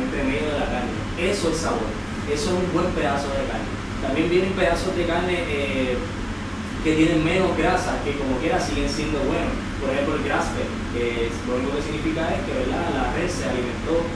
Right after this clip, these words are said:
de, de cosas saludables. Eh,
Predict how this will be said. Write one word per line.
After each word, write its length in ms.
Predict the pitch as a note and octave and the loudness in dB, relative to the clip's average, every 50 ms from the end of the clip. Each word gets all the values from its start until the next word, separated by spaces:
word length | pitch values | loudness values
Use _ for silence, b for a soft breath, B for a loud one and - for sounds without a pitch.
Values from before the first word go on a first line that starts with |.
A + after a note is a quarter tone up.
| - - - - - B2+ | -4 -6 -6 -4 -4 -2
de, 480 | B2+ C3 B2+ B2+ B2 A#2+ A#2+ A#2 - - A#2 A2+ A#2 | -2 0 2 2 2 2 2 0 -2 -2 -2 -2 -2
de 80 | A#2+ A#2 A#2 A2+ A#2 A2+ A2 A2 G#2 G#2 G#2+ A2 A2+ | -2 0 0 -2 -2 -2 -2 -4 -4 -4 -4 -4 -4
cosas 240 | B2+ B2+ A2 - - | -2 -2 -2 -2 -2
saludables. 640 | B2 B2 C3 C3 B2 B2 B2+ B2+ B2 A#2 A2 G#2+ G#2+ G#2+ - - - - - - - - | -2 0 0 0 0 0 0 0 0 0 -2 -2 -4 -4 -4 -6 -6 -6 -6 -6 -4 -4
Eh, 480 | A#2 A2+ A2+ A2+ A2+ A2+ G#2+ G#2+ G#2 | -2 -2 0 0 0 0 0 -2 -2